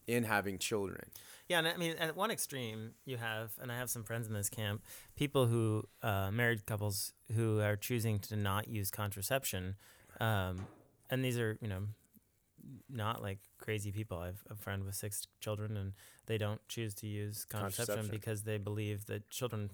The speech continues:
Speaker 2: A, are a blessing, despite driving you nuts. They're a blessing
Speaker 1: <laughs> Yeah.
Speaker 2: because,
Speaker 1: Yeah.
Speaker 2: you know, suffering, as we've been learning about in James, is actually not, like, the absence of God's control. It's actually the means by which God glorifies himself and sanctifies you.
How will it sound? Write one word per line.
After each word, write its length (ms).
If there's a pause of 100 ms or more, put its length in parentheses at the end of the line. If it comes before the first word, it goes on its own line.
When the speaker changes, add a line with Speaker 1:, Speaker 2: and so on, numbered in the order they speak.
(160)
Speaker 2:
A, 420
are 200
a 40
blessing, 460 (260)
despite 400
driving 340
you 80
nuts. 440
They're 220 (160)
a 100
blessing 340
Speaker 1:
<laughs> 100
Yeah. 60
Speaker 2:
because, 380 (220)
Speaker 1:
Yeah. 140
Speaker 2:
you 60
know, 120 (140)
suffering, 520
as 100
we've 100
been 140
learning 260
about 280
in 140
James, 560 (360)
is 180
actually 340
not, 280
like, 380 (180)
the 200
absence 420
of 100
God's 280
control. 480
It's 100
actually 240
the 60
means 340
by 180
which 280
God 240
glorifies 520
himself 420 (280)
and 120
sanctifies 540
you. 160